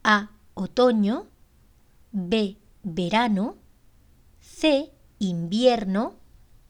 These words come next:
D, primavera. Pregunta tres. ¿Con quién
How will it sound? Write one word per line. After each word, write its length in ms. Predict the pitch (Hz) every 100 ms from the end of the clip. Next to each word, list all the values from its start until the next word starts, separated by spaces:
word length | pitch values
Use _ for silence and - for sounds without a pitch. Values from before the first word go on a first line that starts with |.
| -
D, 460 | 185 175 302 453 - _ _ -
primavera. 680 | 220 208 180 170 175 165 170 _ _ - - - _ _ _ - _ _ _ _ _ _ - - -
Pregunta 640 | 226 202 196 196 202 190
tres. 400 | 254 277 - - - _ - - _ -
¿Con 260 | - 269 269
quién 280 | - 381